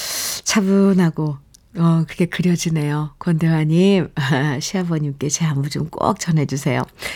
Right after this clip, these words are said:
그리고 선물로 허리 보호대 드릴게요. 박희숙님께서 강민주의 회룡포,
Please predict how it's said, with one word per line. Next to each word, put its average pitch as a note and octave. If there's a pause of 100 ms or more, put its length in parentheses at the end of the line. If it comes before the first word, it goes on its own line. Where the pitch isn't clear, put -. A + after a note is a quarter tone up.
(100)
그리고 D#3+
선물로 A3+
허리 G#3
보호대 D#3+ (680)
드릴게요. D#3+ (1900)
박희숙님께서 D#4
강민주의 B3
회룡포, E4+